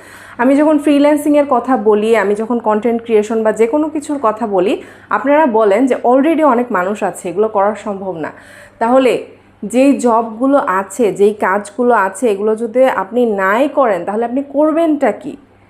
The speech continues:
সব জায়গায় কিন্তু মানুষ সব সময়ই থাকে। আমি ইউটিউবিং শুরু করেছি খুবই রিসেন্টলি, কিন্তু আপনারা কিন্তু আমার ভিডিওগুলো দেখছেন। তাহলে আমি যদি এটা ভেবে বসে থাকতাম যে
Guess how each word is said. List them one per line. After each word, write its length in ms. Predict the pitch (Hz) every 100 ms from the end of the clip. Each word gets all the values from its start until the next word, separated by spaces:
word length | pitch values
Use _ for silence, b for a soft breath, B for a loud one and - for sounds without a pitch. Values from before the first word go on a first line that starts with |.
| b b
সব 280 | - 269 247
জায়গায় 340 | 294 285 294
কিন্তু 200 | 294 277
মানুষ 460 | 262 208 208 262 262
সব 220 | 240 208
সময়ই 420 | - 240 240 269
থাকে। 300 | 269 220 190
আমি 300 | 170 196 240
ইউটিউবিং 560 | 254 247 262 262 240 269
শুরু 240 | 269 240
করেছি 440 | 240 233 226 226 294
খুবই 320 | 294 269 262
রিসেন্টলি, 600 | 214 226 262 226 220 165
কিন্তু 420 | 202 208 269 359 B B B
আপনারা 360 | 196 226 233
কিন্তু 220 | 240 269 320
আমার 160 | 285
ভিডিওগুলো 540 | 214 220 226 226 254 277
দেখছেন। 640 | 202 220 214 - 175 170 - B B
তাহলে 220 | 220 240
আমি 200 | 214 233
যদি 220 | 254 254
এটা 280 | 269 220 269
ভেবে 320 | 247 247 233
বসে 380 | 254 196 208 277
থাকতাম 580 | 277 247 - - 240 320
যে 300 | 240 190 185